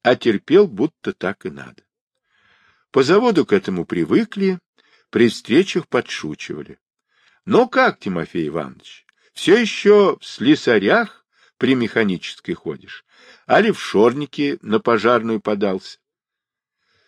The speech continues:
Тимоха к этому без обиды, отшучивается. Придёт срок, ни одно ремесло наших рук не минует. В эти вот годы Тимоха и объявил жене:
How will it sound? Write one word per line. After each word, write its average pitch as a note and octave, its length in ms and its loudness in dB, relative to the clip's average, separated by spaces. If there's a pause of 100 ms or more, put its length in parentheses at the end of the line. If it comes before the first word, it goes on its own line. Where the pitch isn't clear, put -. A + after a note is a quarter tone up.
(140)
Тимоха A3 680 4
к - 120 -2
этому F#3 340 2
без E3 220 -4
обиды, F2 520 -4 (280)
отшучивается. - 960 -6 (720)
Придёт G3 420 2
срок, D3 500 0 (480)
ни A2+ 120 0
одно A#2 400 2
ремесло A#2+ 720 2
наших G2 520 -2
рук F2+ 360 -4
не A2+ 140 -4
минует. C2+ 600 -10 (1900)
В A2+ 160 -2
эти A#3 240 2
вот B2+ 260 4
годы F#2+ 600 -2 (720)
Тимоха F#3+ 560 0
и - 200 -6
объявил C#3+ 520 -6
жене: C#2+ 460 -16